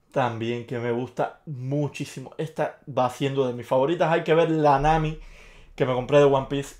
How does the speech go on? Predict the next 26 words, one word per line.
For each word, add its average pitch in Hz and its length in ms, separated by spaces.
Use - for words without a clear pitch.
El 127 200
video 127 380
próximo 147 540
hay 139 160
que 131 140
ver 131 120
esa 127 200
Nami 127 240
porque - 420
hay 151 200
que 143 100
verla. 139 480
Pero, 117 880
pero 120 260
ojo, 127 260
cuidado, 113 400
eh, 107 60
porque 120 340
miren 123 420
esta 127 500
brutalidad 113 640
de 147 120
figura. 120 560
Buah, 143 300
buah, 127 440
buah, 120 300